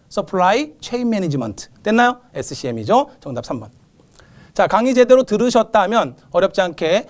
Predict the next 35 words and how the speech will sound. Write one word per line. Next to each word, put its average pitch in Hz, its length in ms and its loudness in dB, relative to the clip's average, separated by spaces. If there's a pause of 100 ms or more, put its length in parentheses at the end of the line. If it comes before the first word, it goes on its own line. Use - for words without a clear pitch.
(120)
아, 139 240 -4
그냥 160 220 -4
맞출 151 220 -4
수 151 80 -10
있는 151 140 -2
그런 143 220 -2
문제였어요. 131 560 -2 (200)
자, 190 120 0
이거는 202 240 0
전사적 190 520 0
자원 233 200 0
관리라고 180 320 0
했어요. 147 400 -4 (240)
에스씨엠이라든지 208 1000 0 (180)
또는 233 180 2
뭐 202 100 0
씨알엠이라든지 208 1080 0 (100)
이러한 233 200 2
모든 220 240 2
것들 233 220 0
다 214 100 2
포함해서 202 580 -2 (180)
우리 285 400 4
회사 262 260 4
전체의 277 760 2
모든, 175 440 0
전체 277 560 0
회사의 226 400 4
자원을 185 340 0
관리한다. 131 460 -2 (260)
전사적 185 540 -2
자원 185 180 0
관리라고 165 320 -2
하는 175 140 -2
거죠. 156 320 -4